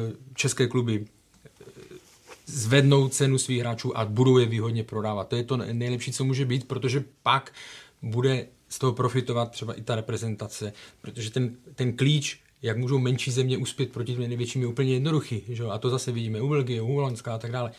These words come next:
Ty hráči se musí dostat z těch národních lig do těch nejlepších a pak, eh, pak, eh, stoupá celková ta kvalita, jo? Ale ono třeba někdy,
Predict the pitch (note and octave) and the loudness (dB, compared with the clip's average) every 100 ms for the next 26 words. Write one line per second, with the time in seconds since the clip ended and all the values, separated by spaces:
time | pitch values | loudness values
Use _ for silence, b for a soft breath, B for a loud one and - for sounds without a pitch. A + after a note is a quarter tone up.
0 | B B B B _ _ G#2+ G2+ A2+ A#2 | B B B B _ _ -10 -4 -2 -2
1 | A2+ A2+ A2 - G#2+ - A#2 - A2+ G#2 | -2 -2 -2 -4 -6 -6 -8 -6 -6 -2
2 | G#2+ A2 A2+ G2+ A2+ G#2+ G#2 G#2 F#2+ F#2+ | -2 -2 -2 -4 -4 -4 -4 -6 -4 -6
3 | - - C3+ - B B - A2 A2+ - | -4 -2 -2 -6 B B -10 -6 -4 -4
4 | A2 G#2+ A2 G#2+ - - A2+ A2+ - A#2 | -4 -4 -4 -6 -6 -6 -4 -4 -2 0
5 | A2+ A2+ A2 - B2+ A#2+ A#2+ A2+ A#2 B2+ | 0 -2 -4 -6 -4 -2 -2 -4 -4 -2
6 | C3+ G2+ F#2 G2 A2 B _ _ _ - | -2 -4 -8 -10 -12 B _ _ _ -18
7 | - - A2 A#2 A#2 B2+ C3+ C3 C3+ | -6 -2 0 0 0 2 2 2 0